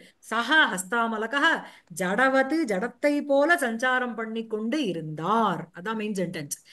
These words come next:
சரியா? எப்படிப்பட்ட ஹஸ்தாமலகஹ? சம்ஸ்ருதி விபீதஹ. சம்ஸ்ருதேஹே பீதஹ. சம்சாரத்திலிருந்து பயந்தவரான.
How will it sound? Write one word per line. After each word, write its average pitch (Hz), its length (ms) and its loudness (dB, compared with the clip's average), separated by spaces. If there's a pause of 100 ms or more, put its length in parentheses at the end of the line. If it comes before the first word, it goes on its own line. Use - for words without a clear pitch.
(160)
சரியா? 214 520 2 (180)
எப்படிப்பட்ட 302 680 2
ஹஸ்தாமலகஹ? 247 1000 2 (140)
சம்ஸ்ருதி 302 840 0
விபீதஹ. 185 840 -6 (320)
சம்ஸ்ருதேஹே 269 920 2 (180)
பீதஹ. 190 460 -4 (500)
சம்சாரத்திலிருந்து 294 1160 4
பயந்தவரான. 208 880 -2